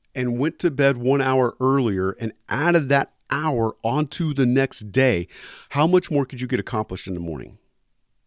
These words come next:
Or what if you shaved off two hours? Because let, let's be honest, that hour or those two hours, they're not productive. For the vast majority of people, the last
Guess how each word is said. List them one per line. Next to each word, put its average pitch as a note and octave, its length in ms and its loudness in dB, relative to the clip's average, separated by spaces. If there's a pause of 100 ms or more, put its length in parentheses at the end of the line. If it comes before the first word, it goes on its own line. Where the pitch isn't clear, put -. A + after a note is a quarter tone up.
(880)
Or G#2 360 0 (680)
what G#2+ 260 4
if D3 120 2
you E3 80 2
shaved D#3 320 4
off D#3 220 4
two F3+ 220 4
hours? F#2+ 220 2
Because D#3+ 380 2
let, G3 240 2
let's A3+ 180 4
be C#3+ 140 2
honest, C#3 400 -2 (320)
that C#3 260 2
hour F3 300 8
or D3+ 60 8
those D3+ 200 4
two D#3+ 220 0
hours, F3+ 340 0
they're C#3+ 220 4
not F3+ 240 2
productive. - 720 -6 (840)
For D3+ 260 2
the C3 100 2
vast C#3+ 460 2
majority D3+ 500 2
of D3+ 140 -4
people, A2 340 -4
the F2+ 60 -6
last G#2 480 -2